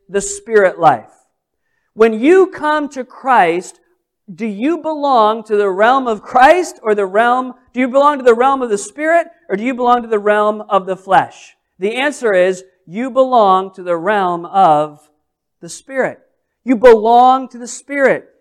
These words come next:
You are, as you could say, you are a spirit person. You have the power of the spirit. Now, what you're gonna see and what we saw last work is, week is, do we always behave according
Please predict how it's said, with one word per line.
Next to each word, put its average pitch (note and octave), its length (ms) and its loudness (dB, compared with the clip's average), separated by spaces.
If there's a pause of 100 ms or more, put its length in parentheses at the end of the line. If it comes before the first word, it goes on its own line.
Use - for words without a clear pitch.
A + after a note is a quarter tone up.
(100)
You B3+ 240 -2
are, C4 320 6
as A3 300 2
you A#3+ 100 -14
could A#3 220 -14
say, C4+ 280 -4
you B3 240 -6
are A#3+ 300 4
a G#3+ 100 -4
spirit C4+ 760 0 (520)
person. A3 680 -4 (300)
You C4 80 -4
have A3+ 100 2
the G#3+ 80 -2
power B3+ 420 2
of A#3+ 80 -4
the A3 60 -6
spirit. G#3 280 -6
Now, A#3 320 2 (680)
what B3 240 0
you're B3+ 80 -4
gonna B3 180 0
see D#4 220 -6
and C4+ 80 -4
what B3 100 -2
we A#3 100 -10
saw A3 220 2
last C4 360 2
work G#3 220 -2
is, F#3 300 -4
week G3 420 -4 (160)
is, A3 220 -2
do F#3+ 160 -14
we A#3+ 160 -12
always A#3+ 460 0
behave G3 1120 -2 (300)
according A#3 760 4